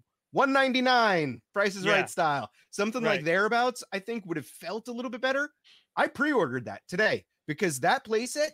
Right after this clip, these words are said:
Speaker 1: is dope. That's one of the best playsets that I've seen since we were little kids. Like, there, there's, it comes with tons of stuff. It's painted. It's all encompassing. It's not, like, hollowed out or, and it's,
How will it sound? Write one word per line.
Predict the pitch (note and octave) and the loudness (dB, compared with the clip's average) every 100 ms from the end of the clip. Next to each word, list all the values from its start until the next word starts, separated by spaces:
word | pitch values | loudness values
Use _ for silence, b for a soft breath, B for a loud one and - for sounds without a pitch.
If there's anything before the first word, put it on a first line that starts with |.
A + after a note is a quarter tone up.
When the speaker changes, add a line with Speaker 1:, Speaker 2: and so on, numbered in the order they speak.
| _ | _
Speaker 1:
is | D#3 B2 | -12 -12
dope. | A2+ F3+ C3+ - _ _ | -4 0 0 -4 _ _
That's | E3 G#3+ | -4 -2
one | C4+ | -2
of | B3+ | -2
the | |
best | C#3+ G#2+ F#3+ A3 - - | -4 -4 -2 -2 -4 -8
playsets | F#3+ F#3 G#3+ G#3+ - | -2 -2 -2 -8 -4
that | E3 | -2
I've | D#3+ C#3+ | -2 -4
seen | - F3 F3+ F#3 F#3+ - _ _ _ _ | -6 -2 0 0 -4 -8 _ _ _ _
since | - A#3+ G#3+ - | -6 -4 -4 -4
we | G3 | -6
were | E3+ D#3 | -2 -2
little | C3 E3 F#3 F3+ | -2 0 0 0
kids. | - E3 A#2+ F2 - - _ _ | -4 -6 -6 -8 -14 -16 _ _
Like, | D3+ D#3+ - | -2 -2 0
there, | F#3 G3+ G#3+ D#3 - | 2 2 0 -6 -4
there's, | G3+ F3+ - _ _ _ _ _ | -4 -4 -10 _ _ _ _ _
it | A3+ - | -16 -8
comes | C#4 B3+ A#3 | -4 -4 -4
with | A#3 | -8
tons | - C4+ B3+ | -4 -4 -2
of | B3 | -6
stuff. | - C#4+ B3+ - | -2 0 -2 -4
It's | G3 - | -12 -10
painted. | A#3+ B3+ C#4 - C#3+ - b - | -6 -4 -2 -2 -4 -6 b -6
It's | A3 - - _ _ - | -4 -4 -8 _ _ 2
all | A#3 B3 | 4 4
encompassing. | A#3+ G#3+ B3 A3+ - D3 | 2 0 0 0 -2 -2
It's | C3+ - | -2 0
not, | G#3 F#3+ | 0 0
like, | F3+ b b | -4 b b
hollowed | - G3 G3 G3+ G3 E3+ | -14 -2 0 4 4 4
out | F3+ F3+ D3+ D#3+ | 4 4 2 0
or, | D3+ - | 0 0
and | F#3 | -2
it's, | G#3+ F#3+ | -2 -4